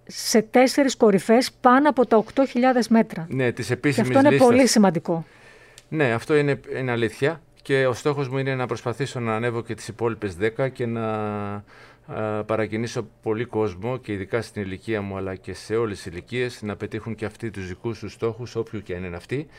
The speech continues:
Speaker 2: γιατί πραγματικά αυτό είναι κάτι πάρα πολύ δύσκολο και επικίνδυνο, να μπορέσει να ανέβεις και στις δεκατέσσερις κορφές. Και θα συνεχίσω να το κάνω, γιατί νιώθω πολύ καλά, νιώθω ορεξάτος και δυνατός.
Speaker 1: Λοιπόν,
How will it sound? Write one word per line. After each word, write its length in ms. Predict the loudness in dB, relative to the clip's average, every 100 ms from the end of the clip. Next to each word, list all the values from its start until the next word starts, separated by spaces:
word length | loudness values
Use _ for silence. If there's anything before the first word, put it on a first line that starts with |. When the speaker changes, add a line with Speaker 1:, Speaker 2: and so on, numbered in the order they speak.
| -20 -16
Speaker 2:
γιατί 160 | -12 -4
πραγματικά 440 | -2 -2 -4 -2
αυτό 260 | -2 0 -2
είναι 160 | -2 -2
κάτι 400 | -4 -2 -6 -6 -16 -20 -20 -4
πάρα 240 | 0 0
πολύ 200 | -2 -4
δύσκολο 440 | -4 -8 -4 -4
και 120 | -4 -6
επικίνδυνο, 680 | -8 -6 -6 -6 -6 -4
να 100 | -6
μπορέσει 340 | -4 -2 -2 -4
να 60 |
ανέβεις 200 | -4 -6
και 80 | -6
στις 120 | -8
δεκατέσσερις 520 | -6 -6 -6 -8 -10 -10
κορφές. 460 | -12 -10 -12 -14 _ -20 -20 -20 -6
Και 100 | -2
θα 80 | -2
συνεχίσω 460 | -2 -2 -4 -4
να 120 | -4
το 120 | -4 -2
κάνω, 520 | 0 0 0 0 0
γιατί 360 | 0 -2 -4 -2
νιώθω 720 | -4 -4 -2 0 0 -2 -4
πολύ 180 | -4 -2
καλά, 360 | -2 0 0
νιώθω 540 | -2 -4 -4 -2 -2 -2
ορεξάτος 540 | -4 -4 -2 -2 -2
και 100 | -4
δυνατός. 520 | -4 -4 -2 -4 -4 _ _ _ -20 -20 -20 -6
Speaker 1:
Λοιπόν, 360 | 0 4 6